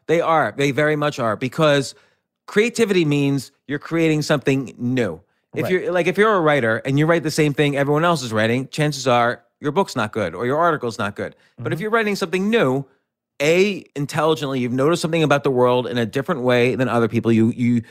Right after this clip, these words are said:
Speaker 1: you used all your information from thirty, forty, fifty years of living, and you boiled it up in a pot and came up with a new discovery that you wanted to share.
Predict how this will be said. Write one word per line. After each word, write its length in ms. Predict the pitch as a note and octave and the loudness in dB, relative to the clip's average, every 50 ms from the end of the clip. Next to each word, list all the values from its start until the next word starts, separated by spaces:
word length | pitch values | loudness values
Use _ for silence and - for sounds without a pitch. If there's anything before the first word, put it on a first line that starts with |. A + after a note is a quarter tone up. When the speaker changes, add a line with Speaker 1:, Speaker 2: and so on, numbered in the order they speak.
| - - - | -12 -12 -10
Speaker 1:
you 80 | C3 | -6
used 220 | C#3+ D#3 D3+ C#3 - | -2 0 0 2 2
all 220 | D3+ D#3 F3 F#3 | 4 4 4 4
your 140 | G3 F#3+ F3+ | 2 2 0
information 720 | F3+ E3+ E3+ E3 D#3 D3 C#3 C#3 - - C3+ B2+ B2 C3 | -2 -2 -2 -2 0 0 0 -2 -2 -2 -2 -2 -2 -4
from 380 | A#2+ - B2 A#2 A2+ A2+ A#2 A2 - - _ _ _ _ _ _ _ _ _ - - _ _ | -2 -2 0 0 2 0 -2 -4 -6 -12 _ _ _ _ _ _ _ _ _ -20 -20 _ _
thirty, 380 | D#3 D#3 E3 E3+ E3 D#3+ D#3+ | 0 0 2 2 2 0 0
forty, 300 | D#3 - D#3 D#3 D3+ D3+ | 0 2 2 2 2 2
fifty 260 | D3 - D#3+ D#3 - D#3+ | 0 0 -2 0 2 2
years 240 | D#3+ D#3 D#3+ C#3+ | 4 4 4 4
of 100 | D3 D3 | 4 2
living, 400 | C3+ C3 A#2+ C3 B2+ B2+ B2 A#2 - - - _ _ - | 2 2 2 2 0 0 -2 -4 -8 -14 -20 _ _ -8
and 220 | B2+ B2+ B2+ B2+ | -6 -6 -4 -4
you 260 | B2+ B2 A#2 A2 G2 - _ _ _ _ | -4 -4 -4 -6 -10 -14 _ _ _ _
boiled 560 | - - - _ - D3+ D#3+ F3 F3 F3+ E3 | -20 -20 -20 _ -2 0 2 2 2 2 2
it 80 | E3+ E3 | 2 2
up 160 | D#3+ D#3 D#3 | 2 0 0
in 100 | D3+ C#3+ | -2 0
a 260 | C#3+ C3+ B2+ A#2+ - - _ - _ _ _ | 2 2 0 -2 -4 -10 _ -20 _ _ _
pot 360 | - C#3 C3 C3 C3 C3 - - - | 0 2 2 2 2 0 -4 -6 -4
and 580 | C3 B2+ B2+ B2 B2 A#2+ A#2 A#2+ A#2 A2+ - - _ _ _ _ _ _ | -2 -2 0 -2 -2 -4 -6 -8 -8 -10 -12 -18 _ _ _ _ _ _
came 220 | - - E3 D#3 D#3+ | -10 -6 -4 -2 -2
up 120 | E3 D#3 | -2 0
with 160 | - D3+ C3 | 0 0 0
a 60 | D3 B2+ | 2 2
new 260 | B2 C3+ D3+ D3+ D3+ | 4 6 6 4 4
discovery 640 | C#3+ E3 D#3 - - E3 C3+ A#2+ A#2 B2 B2+ C3 | 4 2 0 2 2 2 2 2 2 0 0 0
that 100 | B2 C3 | 0 0
you 100 | C3 C3 | 0 0
wanted 280 | B2+ B2+ B2+ B2+ C3+ C#3 | 0 2 0 0 0 -2
to 80 | D3 | -2
share. 500 | C#3 - - C3+ B2 A#2 A#2 A#2+ B2+ B2 | -2 -2 -2 0 0 2 0 0 -2 -4